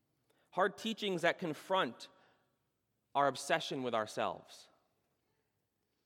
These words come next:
We're gonna see that these hard teachings offended people in Jesus' day, and they still offend people in our day,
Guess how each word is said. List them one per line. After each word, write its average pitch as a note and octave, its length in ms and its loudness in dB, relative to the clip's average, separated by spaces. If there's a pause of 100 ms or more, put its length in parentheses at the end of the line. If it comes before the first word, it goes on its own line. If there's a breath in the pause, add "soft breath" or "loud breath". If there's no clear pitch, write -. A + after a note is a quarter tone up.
(420)
We're C3 100 -4
gonna E3+ 140 0
see G#3 220 -4
that D3+ 120 2
these E3+ 160 -6
hard G#3 320 2
teachings C3+ 580 -6 (380 soft breath)
offended G3 600 -2
people B2 380 -4
in B2+ 160 -4
Jesus' B2 560 -8
day, F#2+ 340 -4 (1200)
and A#2+ 100 -6
they A#2+ 80 -4
still A3 240 2
offend B2+ 320 -2
people A#2+ 260 -4
in C#3+ 100 -4
our E3 160 0
day, F2 240 -6